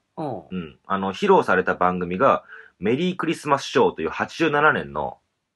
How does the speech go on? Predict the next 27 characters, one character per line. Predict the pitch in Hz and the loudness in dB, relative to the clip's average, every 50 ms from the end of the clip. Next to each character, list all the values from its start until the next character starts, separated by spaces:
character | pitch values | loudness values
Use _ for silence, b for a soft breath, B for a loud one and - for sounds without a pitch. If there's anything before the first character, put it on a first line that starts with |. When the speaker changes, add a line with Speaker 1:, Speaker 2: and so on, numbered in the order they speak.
| - | -6
Speaker 2:
テ | 117 117 | -2 0
レ | 117 - | 0 2
ビ | 202 220 | 2 2
番 | 220 107 104 - | 4 4 2 2
組。 | - - | 0 -2
Speaker 1:
特 | - - 190 | -4 -4 -4
番 | 160 127 87 - - | -4 -8 -10 -10 -6
か | 165 | -4
な？ | 165 | -2
Speaker 2:
う | 135 | -2
ん、 | 101 82 80 | -2 -4 -2
Speaker 1:
う | |
ん。 | 98 | -2
Speaker 2:
で | 135 | -2
し | 127 - | 0 2
ょ | 151 101 | 0 -2
う | 76 | 0
ね。 | 76 85 87 - 101 | -2 -4 -4 -4 -6
Speaker 1:
う | |
ん。 | 107 104 104 95 92 | -10 -20 -20 -6 -2
Speaker 2:
な | 107 107 | 0 0
ん | 95 | 0
で | 92 | -2
す | - | -2
け | - 90 | -2 -2
ど | 80 87 | 0 0
も、 | 95 127 127 - - | 0 0 -2 -2 -4